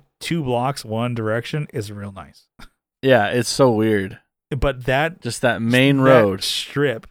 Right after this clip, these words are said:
Speaker 1: is
Speaker 2: El,
Speaker 1: just
Speaker 2: El Cajon. <laughs>
Speaker 1: Yeah, it's, uh, not the best. <laughs> It, it sucks. It's a shithole. Uh, and I'm like, I'm so surprised that nobody, like, just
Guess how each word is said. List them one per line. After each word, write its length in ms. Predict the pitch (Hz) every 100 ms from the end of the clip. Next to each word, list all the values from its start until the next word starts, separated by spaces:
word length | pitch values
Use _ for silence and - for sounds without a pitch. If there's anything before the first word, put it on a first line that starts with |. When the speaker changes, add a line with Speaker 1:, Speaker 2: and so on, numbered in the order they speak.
| _
Speaker 1:
is 120 | - 151
Speaker 2:
El, 180 | 117
Speaker 1:
just 420 | 117 139 127 127 -
Speaker 2:
El 80 | - 135
Cajon. 140 | 123 -
<laughs> 20 | _ _ _ _ - _ - _ _
Speaker 1:
Yeah, 240 | 156 135 110
it's, 340 | 151 165 -
uh, 400 | 175 160 156 151
not 340 | 143 147 151
the 100 | 151 117
best. 760 | 110 135 180 - - - - -
<laughs> 60 | _ _ _ _ -
It, 280 | 156 147 151 - -
it 340 | 220 220 180
sucks. 480 | - - - - - _ _ _
It's 160 | 165 165
a 40 | 160
shithole. 400 | - 101 - - _ _ _ _ -
Uh, 800 | 139 139 143 139 135 127 127 -
and 180 | 160 139
I'm 120 | 127 127
like, 300 | 120 101 - _ _ _ _ _ _ _ _ _
I'm 120 | - 185
so 680 | - 139 135 147 151 143 123
surprised 640 | - 113 - 117 120 110
that 160 | - -
nobody, 960 | 107 98 101 107 120 123 127 127 123 127
like, 260 | 117 117 135
just 180 | 127